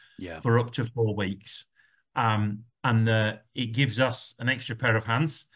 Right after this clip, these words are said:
Speaker 2: um, but it also gives tasters for what it's like, what life's like in, in a, in a advanced manufacturing facility as well. And it works really well. And I, I bury that in under the remit of, of manufacturing, uh, National Manufacturing Day.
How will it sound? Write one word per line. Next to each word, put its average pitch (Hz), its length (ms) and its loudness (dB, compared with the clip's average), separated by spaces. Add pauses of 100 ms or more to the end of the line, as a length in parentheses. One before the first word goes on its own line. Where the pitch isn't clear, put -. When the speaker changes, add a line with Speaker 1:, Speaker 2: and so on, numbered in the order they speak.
(360)
Speaker 2:
um, 113 420 0
but 123 100 -6
it 117 80 -6
also 117 460 -2
gives 117 320 -4
tasters - 580 -4
for 117 200 -6
what 117 300 0
it's 107 200 -8
like, 107 340 0
what 110 160 -6
life's 110 300 0
like 101 320 -2
in, 104 120 -6
in 110 200 -4
a, - 20 -2
in 107 220 -2
a 98 140 -4 (160)
advanced 107 440 -6
manufacturing 104 640 -6
facility 101 500 -10
as 95 120 -10
well. 101 280 -4 (300)
And 123 80 0
it 131 80 2
works 143 400 2
really 117 240 2
well. 110 440 0
And 117 80 -4
I, 117 240 0 (280)
I 117 140 -2
bury 117 380 0
that 110 300 -2
in 110 220 -6
under 117 260 0
the 104 160 -4
remit 104 420 -2
of, 107 200 -10 (100)
of 107 160 -8
manufacturing, 104 920 -2 (180)
uh, 107 160 -2
National 110 360 -4
Manufacturing 101 640 -4
Day. 92 180 -4